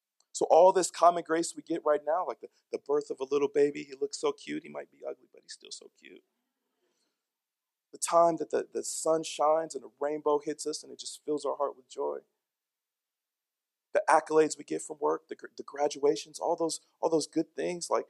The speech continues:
a nice bourbon, all those, all those good things in life, right? Those, those are all common grace things. God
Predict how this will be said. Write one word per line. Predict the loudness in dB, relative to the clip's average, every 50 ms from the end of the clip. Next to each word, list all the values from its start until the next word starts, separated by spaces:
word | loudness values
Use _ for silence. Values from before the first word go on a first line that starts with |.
| _ _ _ _ -6
a |
nice | -2 4 4 4 4 4 0
bourbon, | 0 4 4 4 4 2 -2 -8 -8 _ _ _ _ _ _ _ _ _ _ _ _ _ _ _ _ _ _ -20 _ _ -8
all | -6 -4
those, | -2 -4 -4 -6 -12 _ _ _ _ _
all | _ -8 -4
those | -4 -4 -4 _ _ 0 2
good | 2 2 2 -2
things | -2 0 0 0 0 -2
in | -4 0
life, | 2 2 2 2 0 -4
right? | -4 -4 -2 0
Those, | -2 -2 -2 -4 _ _ -4
those | -2 0 4
are | 4 4
all | 4 2
common | 0 -6 -6 -4 0 0 0 0 -2 -8
grace | -2 0 0 0 0 -2 -8
things. | _ -18 -20 _ _ _ -20 -20 _ _ _ _ _ _ _ _ _ _ _ _ 4
God | 6 6 6 6